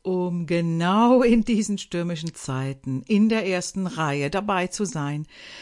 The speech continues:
wenn die Menschheit eine ganz besondere, außerordentliche, einzigartige Aufstiegswelle erlebt.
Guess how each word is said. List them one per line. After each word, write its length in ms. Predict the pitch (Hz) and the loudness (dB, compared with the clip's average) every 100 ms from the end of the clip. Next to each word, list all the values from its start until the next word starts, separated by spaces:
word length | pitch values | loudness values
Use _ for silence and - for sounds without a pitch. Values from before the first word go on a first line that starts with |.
| - | -16
wenn 420 | 156 147 190 202 202 | -6 2 4 6 4
die 80 | |
Menschheit 1120 | 196 175 170 - - 143 147 143 143 - - - | 2 2 -2 -6 -6 -6 -6 -8 -10 -14 -14 -12
eine 360 | 156 156 156 160 | -6 -4 -4 -4
ganz 340 | 160 170 - | -4 -4 -6
besondere, 920 | - 156 156 185 208 220 202 190 190 196 _ - - - | -8 -6 0 2 4 2 -2 -6 -8 -10 _ -20 -20 -8
außerordentliche, 1300 | 185 185 226 226 - 196 170 170 180 170 170 165 165 - | -2 0 2 0 -4 -6 -8 -8 -6 -6 -8 -8 -8 -2
einzigartige 1400 | 170 185 208 - 196 - _ 156 160 202 - 156 156 156 - - - - _ | 2 4 2 0 -2 -4 _ -6 -6 -6 -8 -8 -8 -10 -14 -20 -20 -20 _
Aufstiegswelle 1500 | 180 220 208 - - - 208 208 - 180 156 185 208 214 | 0 4 6 4 2 2 2 2 -4 -4 0 4 4 2
erlebt. 680 | - 190 165 156 170 - - | 0 -4 -4 -6 8 8 8